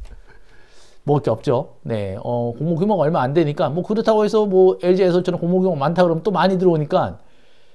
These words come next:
네, 증시 분위기 안 좋다 보니까는, 네, 어, 돈이 다 이쪽으로 몰리는 듯 하죠. 하여간, 네, 경쟁률은 또 올려드릴 테니까 보고, 네, 판단을 하면 될 것 같고요.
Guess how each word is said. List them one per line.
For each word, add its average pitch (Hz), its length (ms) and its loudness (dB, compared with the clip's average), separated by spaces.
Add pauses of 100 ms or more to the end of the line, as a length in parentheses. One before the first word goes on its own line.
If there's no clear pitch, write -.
(400)
네, 127 180 -2
증시 147 360 -2
분위기 151 320 0
안 120 80 0
좋다 139 220 -6
보니까는, 123 600 -4
네, 104 140 -6
어, 104 260 -8
돈이 123 260 -4
다 110 220 -4
이쪽으로 120 300 -6
몰리는 139 320 0
듯 123 180 -8
하죠. 143 400 -4
하여간, 214 460 2
네, 214 120 0
경쟁률은 196 500 0
또 190 100 2
올려드릴 190 360 2
테니까 185 280 -4
보고, 170 420 2
네, 127 120 -8
판단을 160 340 -4
하면 185 160 -2
될 160 100 -2
것 165 80 -6
같고요. 147 460 2